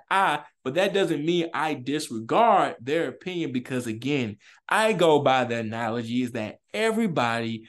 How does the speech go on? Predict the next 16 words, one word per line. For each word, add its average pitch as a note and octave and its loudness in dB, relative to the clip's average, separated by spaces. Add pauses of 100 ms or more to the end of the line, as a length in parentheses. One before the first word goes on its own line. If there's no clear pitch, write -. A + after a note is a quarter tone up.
(120)
is A#2 -4
intellectual G3 2 (240)
in E3 4
their D3+ 4
own C#3+ 2
way, A#2+ -2
not B2+ -4
based D3+ -4
off C3+ -4
an A2+ -8
I C#3 -2
Q - -10
test. A2+ -4 (260)
They're, G3 4
they G3+ 2
are A3 2